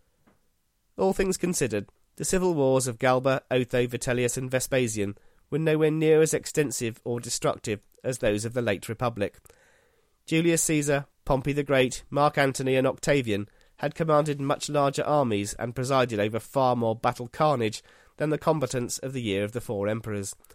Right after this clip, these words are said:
What was clearly demonstrated, though, was that emperors and imperial families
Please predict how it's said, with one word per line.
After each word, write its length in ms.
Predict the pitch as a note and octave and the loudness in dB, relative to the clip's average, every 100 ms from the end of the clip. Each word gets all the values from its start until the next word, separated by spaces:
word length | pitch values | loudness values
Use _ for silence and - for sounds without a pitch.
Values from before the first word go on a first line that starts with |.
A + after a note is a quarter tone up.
| _ _ _ _ _ _ _ _ | _ _ _ _ _ _ _ _
What 160 | F3 F3 | 0 0
was 140 | E3 | -2
clearly 320 | - D#3+ C#3+ | 0 2 2
demonstrated, 680 | C#3 D#3 C#3+ - G#2+ G#2+ G#2 | 2 0 0 0 -2 -2 -2
though, 220 | G#2 A2 - _ _ | 0 0 -6 _ _
was 140 | C#3 | -4
that 160 | C#3 - | -4 0
emperors 440 | E3+ - A#2+ A#2 | 0 0 0 0
and 200 | - B2 | -2 -4
imperial 480 | B2 A2+ C#3 A#2 A#2 | -4 -4 -2 0 -2
families 600 | - C#3 A#2+ G2 G2 - | -2 -2 0 -2 -2 -6